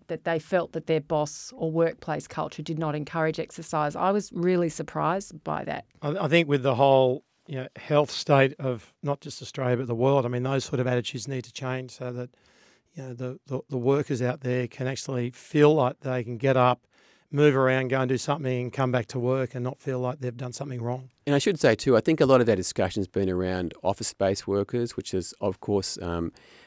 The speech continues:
Speaker 3: uh, so common these days, but there are a lot of people who work in the sort of more manual,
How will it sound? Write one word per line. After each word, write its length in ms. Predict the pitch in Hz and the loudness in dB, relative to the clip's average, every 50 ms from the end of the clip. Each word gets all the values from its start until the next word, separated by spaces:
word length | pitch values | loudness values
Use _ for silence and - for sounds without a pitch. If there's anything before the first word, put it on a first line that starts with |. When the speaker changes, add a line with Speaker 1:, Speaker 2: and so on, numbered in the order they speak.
| - _ _ | -20 _ _
Speaker 3:
uh, 180 | - 87 85 85 | -4 -2 -2 -2
so 220 | - - 110 92 | 0 2 2 0
common 280 | - - 110 104 101 101 | 2 2 0 2 2 4
these 180 | 92 90 87 - | 2 2 0 0
days, 300 | - 87 87 87 85 82 | 0 0 0 0 0 0
but 120 | - 90 | 0 0
there 60 | 95 | 2
are 40 | 101 | 4
a 20 | |
lot 120 | 120 135 127 | 6 6 6
of 80 | 110 | 6
people 260 | - 107 95 - 98 90 | 4 2 -2 -2 -2 0
who 0 | |
work 260 | 92 95 90 - - | 2 2 2 2 0
in 120 | 95 87 | -2 0
the 180 | 85 90 90 82 _ _ - - _ - | 0 0 -2 -4 _ _ -20 -20 _ -4
sort 100 | - 104 | -2 0
of 60 | 98 | 2
more 140 | 92 90 90 | 2 2 2
manual, 640 | 95 95 101 101 104 104 104 101 90 85 76 71 - | 2 4 4 4 4 4 4 2 2 0 -2 -4 -6